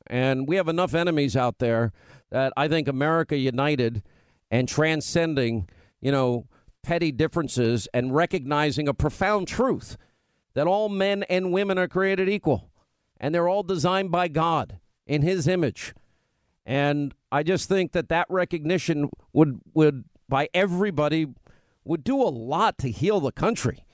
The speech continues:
and move the country in a better direction. I want the country to succeed. You know, it's horrible being in the media now, hating Trump, or being a left-winger now, hating Trump,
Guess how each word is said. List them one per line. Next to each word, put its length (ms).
and 300
move 180
the 100
country 400
in 80
a 60
better 240
direction. 520
I 80
want 300
the 80
country 320
to 100
succeed. 580
You 40
know, 60
it's 100
horrible 400
being 240
in 120
the 60
media 380
now, 520
hating 340
Trump, 340
or 80
being 300
a 80
left-winger 520
now, 240
hating 320
Trump, 360